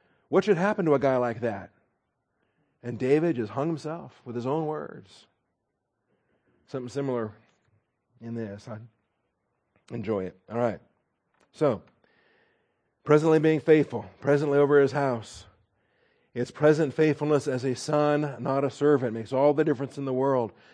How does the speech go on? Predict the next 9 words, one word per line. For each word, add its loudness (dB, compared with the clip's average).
Because 6
when 4
it's 2
the 2
son 6
that's 2
been -4
set, -6
sent, -2